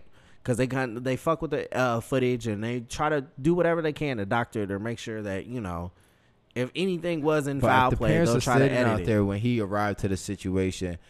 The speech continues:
Speaker 2: and they was just watching this situation, the parents are to be blamed, bro. I don't care. No, there's no
Speaker 1: All right.
Speaker 2: ifs, ands, or buts about it because
Speaker 1: We can agree to disagree on
Speaker 2: Okay, that's fine. I just hope that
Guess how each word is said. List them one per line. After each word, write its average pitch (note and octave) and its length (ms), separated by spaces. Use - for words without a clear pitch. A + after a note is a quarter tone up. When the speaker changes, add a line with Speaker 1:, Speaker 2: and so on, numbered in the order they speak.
Speaker 2:
and G2 380
they A2 80
was A2+ 220
just F#2 220
watching G2+ 360
this G#2 160
situation, G#2 720
the E2+ 100
parents G#2 480
are F#2 260
to G2 140
be F2 180
blamed, D#2+ 380
bro. C#2+ 280
I E2+ 100
don't A#2+ 160
care. G2 320
No, G2+ 240
there's G#2+ 300
no A#2 60
Speaker 1:
All A#2 40
right. G#2+ 120
Speaker 2:
ifs, A#2 180
ands, A2+ 280
or A2 60
buts G#2+ 260
about G2 300
it G2 100
because A2 300
Speaker 1:
We B2+ 80
can C3 140
agree G#2 300
to G2+ 100
disagree E2 520
on A#2 120
Speaker 2:
Okay, E3+ 200
that's D#3+ 160
fine. C#3 380
I A2 100
just A#2+ 220
hope A#2+ 300
that G2+ 300